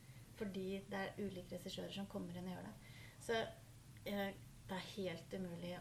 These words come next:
å, at ikke det påvirkes av akkurat den som gjør det. Og det er det som er så fantastisk. Og det er det som er forskjell på teater og film også. At på film så gjør man en ting. Nå har de begynt å gjøre litt sånn remakes i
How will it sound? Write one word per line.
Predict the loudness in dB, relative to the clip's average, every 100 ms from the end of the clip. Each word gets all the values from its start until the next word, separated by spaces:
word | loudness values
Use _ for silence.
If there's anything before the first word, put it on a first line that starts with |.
| -2
å, | -2 0 -2 -2
at | -4
ikke | -4 -4 -4 -4 -8 -12 -12 -12 -10 -8 0
det | 0 0
påvirkes | 2 2 2 -2 -4
av | -4 -2
akkurat | -6 -4 -2 0 0
den | 0
som | 0 0
gjør | 0
det. | -4 -8 -10 -2
Og | 2
det | 2
er | 2
det |
som | 0 -2
er |
så | 0
fantastisk. | 0 0 -2 -4 -4 -6 -10 -10 -10 0
Og | 6
det | 8
er | 10 10
det | 8
som | 8
er | 6
forskjell | 4 2 0 0
på | 4 4
teater | 6 4 2 4
og | 4 4
film | 0 2 2
også. | 4 2 2 -4 -8 -8 0 4
At | 6 6
på | 4 6
film | 8 8
så | 10
gjør | 10 10
man | 4 4
en | 4 6
ting. | 8 8
Nå | 8
har | 8
de |
begynt | 6 6
å | 4
gjøre | 4
litt | 2
sånn | 2 2
remakes | 2 0 -2
i | 6